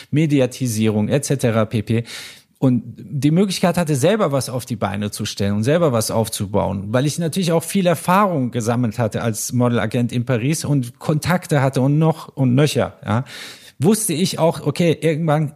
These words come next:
kommt der Tag, wo ich mein eigenes Ding machen kann. Der Tag kam, ja, zweitausendneun. Und da hatte ich die Qual der Wahl. Berlin, Hamburg oder München.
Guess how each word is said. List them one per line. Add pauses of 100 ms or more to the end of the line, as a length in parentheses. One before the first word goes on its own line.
(100)
kommt
der
Tag,
wo
ich
mein
eigenes
Ding
machen
kann. (100)
Der
Tag
kam, (360)
ja,
zweitausendneun. (800)
Und
da
hatte
ich
die
Qual
der
Wahl.
Berlin, (120)
Hamburg
oder
München.